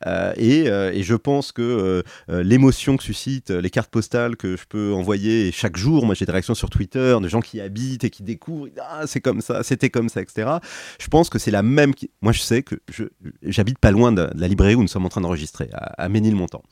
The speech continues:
Euh, il y a pas longtemps, euh, en fouillant, toujours dans un, dans, alors là vraiment dans un, dans un vide-grenier,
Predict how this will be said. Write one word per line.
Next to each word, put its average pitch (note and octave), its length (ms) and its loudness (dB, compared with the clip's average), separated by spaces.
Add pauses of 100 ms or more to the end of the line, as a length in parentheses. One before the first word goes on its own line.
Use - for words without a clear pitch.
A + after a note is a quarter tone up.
(440)
Euh, D#2+ 800 -12 (120)
il E2 80 -18
y G2+ 60 -8
a G#2+ 40 -8
pas B2 140 -8
longtemps, A2+ 540 -2
euh, D#2+ 840 -8
en D#2+ 180 -6
fouillant, A#2+ 560 4
toujours G#2 320 -8
dans E2+ 160 -6
un, E2 160 -6
dans, C#2+ 200 -8 (120)
alors D#2 160 -6
là A2 80 0
vraiment E2 200 -2
dans E2+ 160 -2
un, D2 180 -4
dans D2 160 -12
un F2 60 -2
vide-grenier, G#2+ 520 -4